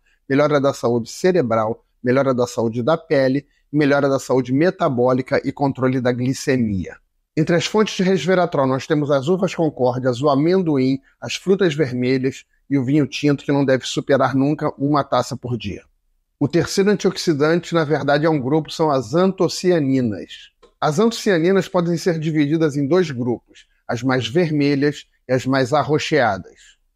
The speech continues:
Elas estimulam a produção de novas mitocôndrias, elas são anti-inflamatórias, elas aumentam as defesas antioxidantes das células. De uma forma geral, as antocianinas vermelhas, como por exemplo do morosil, do morango e do romã,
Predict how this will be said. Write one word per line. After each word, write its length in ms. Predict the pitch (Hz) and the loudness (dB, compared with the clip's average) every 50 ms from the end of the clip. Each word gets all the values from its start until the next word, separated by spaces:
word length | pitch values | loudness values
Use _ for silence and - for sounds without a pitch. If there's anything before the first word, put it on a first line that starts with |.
| _ _ _ | _ _ _
Elas 240 | 175 160 175 175 156 | 0 0 2 2 2
estimulam 440 | 208 185 - - 214 190 185 185 175 | 0 0 0 0 0 2 2 2 0
a 20 | |
produção 400 | 156 170 170 160 - - 165 156 | 0 0 -2 -2 -2 -2 -2 -2
de 120 | 135 151 | 0 0
novas 340 | 160 180 214 226 220 214 180 | 0 2 2 2 2 0 0
mitocôndrias, 720 | 185 185 175 - 156 - - 123 131 139 131 123 135 127 127 | 0 0 0 0 -2 -2 -2 -2 -2 0 0 -2 -2 -2 -2
elas 200 | 147 139 139 139 | 0 0 -2 -2
são 240 | - - 151 156 175 | -4 -2 0 2 2
anti-inflamatórias, 920 | 214 220 - 208 175 - 175 160 156 143 131 - - 131 135 143 139 139 | 2 0 -2 -4 -2 0 0 2 2 0 0 0 0 0 0 2 2 2
elas 220 | 156 151 147 131 | 2 2 2 2
aumentam 360 | 156 151 143 147 151 151 165 | 2 2 2 2 2 2 0
as 80 | 156 143 | 0 0
defesas 540 | 147 156 151 - - 156 147 135 143 135 131 | 0 0 0 0 0 0 0 2 0 0 2
antioxidantes 720 | 180 190 190 - 175 - - - 165 139 143 143 139 - - | 2 2 2 0 -2 -4 -4 -4 -2 0 0 0 -2 -2 -2
das 200 | 135 139 135 - | 0 0 0 -2
células. 720 | - - 117 98 107 101 92 90 82 - - - - _ _ _ _ _ - | -4 -6 -4 -4 -4 -6 -8 -8 -10 -12 -14 -18 -20 _ _ _ _ _ 0
De 60 | 156 | 0
uma 140 | 180 180 165 | 2 2 0
forma 280 | - 214 196 214 208 | 0 2 2 2 2
geral, 320 | 196 175 190 175 160 160 160 | 2 2 2 2 2 2 2
as 80 | 151 | 0
antocianinas 640 | 175 180 175 - - - 170 156 151 156 151 151 135 | 0 -2 -2 -2 -2 -2 0 0 0 0 -2 -2 -2
vermelhas, 560 | 143 156 202 190 180 160 156 151 135 123 123 | -2 0 0 0 2 2 0 0 0 -2 -2
como 220 | - - 156 156 131 | -2 -2 -2 -2 0
por 140 | 165 170 160 | 0 0 2
exemplo 360 | 156 139 123 147 120 131 139 | 0 0 0 -2 -2 -2 -2
do 120 | 135 147 | -2 -2
morosil, 640 | 156 160 180 196 196 180 151 113 127 147 147 139 135 | 0 0 0 2 2 0 0 0 0 0 0 0 0
do 120 | 131 156 | -2 -2
morango 460 | 165 175 180 170 143 143 135 135 123 | 0 0 2 2 2 2 0 0 -2
e 40 | 131 | -2
do 100 | 117 131 | -2 -2
romã, 380 | 117 147 151 147 151 160 175 | -2 0 0 0 0 0 0